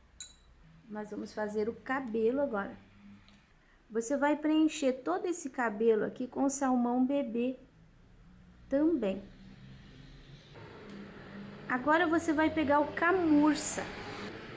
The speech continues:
Você viu que, olha, olha, todos os risquinhos estão aparecendo. Então, eu vou pegar um pouquinho do camurça. Aqui a gente tem um topete. Tá bem visível. Aqui, olha,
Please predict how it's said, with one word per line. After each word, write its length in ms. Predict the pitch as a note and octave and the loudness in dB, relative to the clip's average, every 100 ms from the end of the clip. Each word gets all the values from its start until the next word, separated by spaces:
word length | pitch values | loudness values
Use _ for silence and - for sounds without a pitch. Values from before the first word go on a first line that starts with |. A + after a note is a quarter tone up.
| - | -6
Você 260 | B3 C4 E4 | -2 0 2
viu 220 | D4 F#4+ | 4 4
que, 80 | F4+ | 6
olha, 240 | D#4 C#4 - | 4 4 4
olha, 300 | C#4 C4+ B3 | 4 4 2
todos 280 | F#4+ B4+ A#4+ | 0 2 4
os 180 | A#4 | 4
risquinhos 560 | A4 F4+ - E4 F4 E4+ | 4 2 2 2 4 4
estão 380 | E4 - E4 E4 | 2 2 4 6
aparecendo. 840 | E4 E4+ F4 F4+ - C4 B3+ B3+ - - - - - - - - - | 6 4 2 0 0 2 2 0 -4 -18 -20 -20 -20 -20 -20 -20 -6
Então, 160 | A#3+ | 0
eu 80 | A#3 | 0
vou 100 | A3+ | 0
pegar 280 | A3 A3+ A3+ | 0 2 4
um 100 | A#3 | 0
pouquinho 840 | A#3 C4 - - B4 C#5 C#5+ C5+ F#4 | -2 -8 -12 -16 -10 -8 -6 -2 0
do 100 | D#4+ | 2
camurça. 680 | D4 C4+ A#3+ A#3+ A#3+ C4 C4 - - | 4 4 4 2 0 -4 -8 -14 -14
Aqui 440 | - C4 C4+ - G4 | -4 -2 -2 2 4
a 80 | G4 | 6
gente 300 | G4+ G4 - | 6 4 2
tem 180 | F#4+ | 4
um 140 | G4 G4 | 6 4
topete. 1080 | G4 G4+ G4+ - - G3 - - - - - - _ _ - - _ - - - - - | 4 2 2 0 -4 -4 -6 -12 -12 -12 -14 -20 _ _ -20 -20 _ -20 -20 -20 -20 -14
Tá 80 | |
bem 600 | G3+ G#3+ B3+ C#4+ E4+ G4 | -8 -2 2 4 4 4
visível. 840 | F#4 F4 D#4+ C4+ B3 G#3+ G3 F3 G3 - - - _ _ _ | 2 2 4 2 2 0 -4 -6 -8 -18 -20 -20 _ _ _
Aqui, 500 | A3+ A#3+ A#3+ - B3 | -4 -4 -4 -4 0
olha, 320 | G#3 F3+ - | 2 0 -4